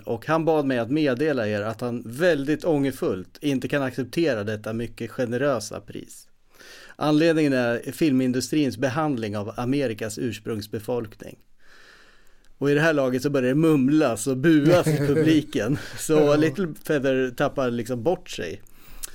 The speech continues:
Speaker 1: Burt Reynolds sitter där och ler. <laughs> Ännu ett practical joke utav Brando. "Ursäkta mig", säger hon, varpå hon får stöttande applåder ändå. "Jag tror att vi kommer att träffas med kärlek och generositet.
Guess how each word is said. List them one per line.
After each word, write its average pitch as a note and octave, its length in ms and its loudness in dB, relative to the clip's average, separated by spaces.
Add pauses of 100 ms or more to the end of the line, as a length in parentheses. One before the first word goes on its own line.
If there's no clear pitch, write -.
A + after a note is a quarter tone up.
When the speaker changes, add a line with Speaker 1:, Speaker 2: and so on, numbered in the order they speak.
(160)
Speaker 1:
Burt C#3+ 320 2
Reynolds D3 460 2
sitter B2+ 240 -2
där A#2 160 0
och A#2 120 0
ler. A#2+ 520 0 (200)
<laughs> - 200 -6
Ännu D3 320 2
ett A#2+ 160 -6
practical A#2 640 -4
joke A2 380 -2
utav G#2+ 180 -6
Brando. G#2+ 500 -6 (1500)
"Ursäkta D3+ 460 0
mig", E2+ 280 -8 (140)
säger F#2+ 240 -4
hon, C#2+ 200 -10 (480)
varpå B2+ 400 0
hon A#2+ 120 -2
får B2 140 -2
stöttande B2+ 600 -2
applåder G#2+ 480 -2
ändå. F#2+ 300 -8 (1000)
"Jag C#3+ 140 -2
tror F3+ 180 4
att D#3+ 100 2
vi D#3+ 60 2
kommer D#3+ 240 2
att - 260 -6
träffas C#3+ 520 0
med B2+ 160 2
kärlek C3 540 0
och B2+ 100 -4
generositet. A#2 960 -6